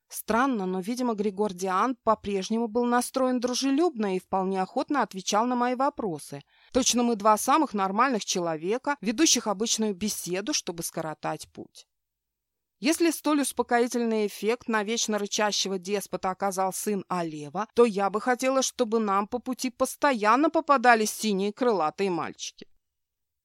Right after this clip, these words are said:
«Так, значит, Алева женат?» «С чего такой вывод, Эдна?»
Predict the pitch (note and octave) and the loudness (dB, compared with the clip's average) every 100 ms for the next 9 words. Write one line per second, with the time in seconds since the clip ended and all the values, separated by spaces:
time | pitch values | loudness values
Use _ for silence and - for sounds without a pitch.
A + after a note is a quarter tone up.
0 | - G3+ - A3 F3 G#3 G3+ - B3+ - | -8 -8 -2 -2 -2 -2 0 0 -2 -4
1 | - A3 G#3 G#3 A3+ C4 E4 G#4+ _ _ | -2 0 -2 -2 0 2 2 2 _ _
2 | _ _ _ _ _ _ _ _ _ _ | _ _ _ _ _ _ _ _ _ _
3 | - - - - B3+ F#4+ D4+ - B3 G#3+ | -10 -6 -2 0 2 4 4 6 6 6
4 | A3 A3 F#3 F3+ - F3+ D#3+ D#3+ D3+ D3 | 2 4 4 0 0 -2 -2 -4 -6 -8
5 | D3 | -12